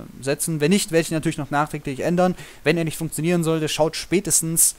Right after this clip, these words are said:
äh, halt dann am Sonntag nochmal rein, kurz bevor es losgeht, da sollte dann der richtige Link drin stehen.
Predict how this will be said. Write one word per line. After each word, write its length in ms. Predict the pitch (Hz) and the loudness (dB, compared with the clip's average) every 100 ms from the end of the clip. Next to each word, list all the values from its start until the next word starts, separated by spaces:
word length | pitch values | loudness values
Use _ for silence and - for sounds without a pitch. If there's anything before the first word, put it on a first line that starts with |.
| - - - | -12 -20 -4
äh, 320 | 131 135 139 | 2 4 4
halt 240 | 123 135 147 | 2 0 0
dann 100 | 143 | -2
am 100 | 139 | 0
Sonntag 360 | 135 151 139 | 0 2 0
nochmal 280 | 135 135 123 | -2 -2 0
rein, 480 | 117 123 165 175 160 - | 2 2 2 0 -6 -8
kurz 160 | 151 - | -8 -6
bevor 140 | - | -6
es 100 | 135 | -4
losgeht, 420 | 151 165 - 151 | 0 -2 0 -2
da 100 | 143 | 0
sollte 240 | 135 143 143 | 0 0 -2
dann 140 | 143 | -2
der 180 | 139 127 | 0 2
richtige 340 | 151 - 143 | 0 -2 -4
Link 220 | 131 135 - | -2 -2 -4
drin 200 | 131 127 | -8 -6
stehen. 400 | - 139 135 | -4 0 0